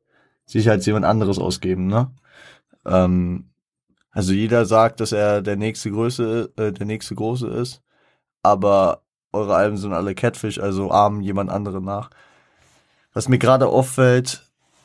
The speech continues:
ist da, ist da vielleicht sogar ein Bezug dazu, dass ein gewisser Rapper,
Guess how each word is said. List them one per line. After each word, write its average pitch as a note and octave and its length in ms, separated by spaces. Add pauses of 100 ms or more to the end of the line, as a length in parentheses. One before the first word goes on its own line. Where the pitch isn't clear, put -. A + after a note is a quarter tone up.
(540)
ist - 300
da, C3+ 160
ist - 200
da C#3+ 60
vielleicht C3 260
sogar B2+ 200
ein A2+ 80
Bezug C3+ 340
dazu, A#2 320
dass G2 380 (920)
ein A2+ 200
gewisser A#2 420
Rapper, A#2 540